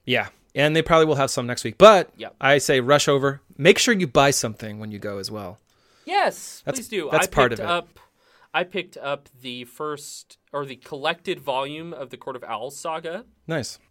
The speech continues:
Speaker 2: By Scott Snyder and Greg Capullo. And I also picked up the, uh, Mister Miracle trade.
Speaker 1: I got, uh, the Marvels annotated number two.
Speaker 2: Oh, cool.
Speaker 1: Yes.
Speaker 2: Yeah, that's, that's a cool book.
Speaker 1: Yeah, yeah, yeah, yeah. Nice
Speaker 2: Yeah.
Speaker 1: history there.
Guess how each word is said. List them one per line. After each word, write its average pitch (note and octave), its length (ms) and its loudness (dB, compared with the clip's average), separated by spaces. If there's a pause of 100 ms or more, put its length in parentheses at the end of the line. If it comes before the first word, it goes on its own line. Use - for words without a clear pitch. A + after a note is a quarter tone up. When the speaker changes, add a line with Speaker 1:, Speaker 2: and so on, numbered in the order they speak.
(320)
Speaker 2:
By C3+ 160 -10
Scott C3 260 -8
Snyder C3+ 340 -10
and C3+ 120 -12
Greg A#2+ 180 -10
Capullo. C#3+ 500 -14 (500)
And C3 120 -6
I B2+ 100 -4
also C3+ 320 -4
picked B2+ 480 -10
up C3 280 -10
the, A#2 480 -14
uh, A#2 180 -14
Mister B2 280 -12
Miracle A2 360 -12
trade. - 260 -16 (440)
Speaker 1:
I C#3 100 0
got, D3+ 300 -2
uh, B2 320 -2 (120)
the A2+ 420 -10
Marvels A2+ 560 -6
annotated A2 560 -8
number G#2 200 -14
two. - 340 -12 (640)
Speaker 2:
Oh, B3+ 180 -2
cool. G3 300 -4 (560)
Speaker 1:
Yes. - 180 -10
Speaker 2:
Yeah, C3+ 80 -4
that's, - 360 -10
that's C#3+ 160 -12
a - 20 -20
cool C3+ 140 -8
book. A2+ 200 -8 (180)
Speaker 1:
Yeah, D3 400 -6
yeah, C#3 220 -10
yeah, C#3 140 -10
yeah. C3+ 360 -12
Nice C3 240 -6
Speaker 2:
Yeah. - 40 -12
Speaker 1:
history A2+ 280 -2
there. G2 180 -8